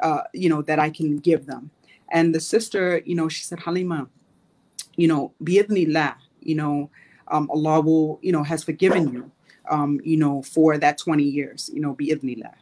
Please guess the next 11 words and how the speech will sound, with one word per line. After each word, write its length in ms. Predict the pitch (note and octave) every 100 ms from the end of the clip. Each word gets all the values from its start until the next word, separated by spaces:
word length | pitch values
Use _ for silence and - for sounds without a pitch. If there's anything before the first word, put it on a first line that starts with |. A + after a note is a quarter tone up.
| _
right? 320 | - D#3 D#3+ _ _ _
And 180 | - E3
then 100 | D#3+
the 100 | D3+
second 420 | D#3 A3+ C#4 B3+
piece 280 | - F#3 E3+
of 140 | D3+ C#3+
it 140 | C#3
is, 440 | D3 C#3 C3+ C3 - _ -
is 200 | E3 D3
that 320 | D#3 D3